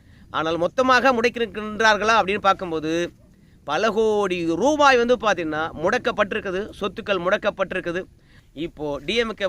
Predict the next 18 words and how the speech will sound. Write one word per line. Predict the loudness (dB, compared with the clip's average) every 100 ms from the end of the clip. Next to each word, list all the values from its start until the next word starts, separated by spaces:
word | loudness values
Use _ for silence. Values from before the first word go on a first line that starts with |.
| -2
ஃபைல்ஸ் | -2 -2 -2
என்பது | -2 -4 -4 -4 -4 -4 -8 _ -20 -20 -18 -8
திமுக, | -6 -4 -4 -2 2 2 2 -6
திமுக | -8 -6 -4 0 0
பினாமி | 0 2 2 2 0
எல்லாம் | 0 -2 0
தாண்டி | 2 4 2 -2 -4 -6 -12 -14 -18 -20 -20 -10
திமுக | -4 0 2 2 2 0
கூட்டணி | -2 -4 0 -2
இருக்கக்கூடிய | 0 -2 -2 -4 -6
கட்சிகள் | -2 -4 -4 -4 -2 -4 -8 -16 -20 -20 -6
எப்படி | -6 -4 -2 -2 -2 -6 2
கான்ட்ராக்ட் | 2 4 0 -2 -2
மூலமாக | -2 0 0 0 -2
பலனடைகின்றார்கள், | 0 2 2 0 0 0 0 0 -6 -12 -20 -20 -20 -20 -20 _ -12
திமுகவினருடைய | -8 -2 0 2 4 4 2 2 2 2 0 0 2 0 -2 0
கான்ட்ராக்டை | 2 4 2 2 2 2 0 -2 -10 -14 -14 -4
யார் | 2 6 4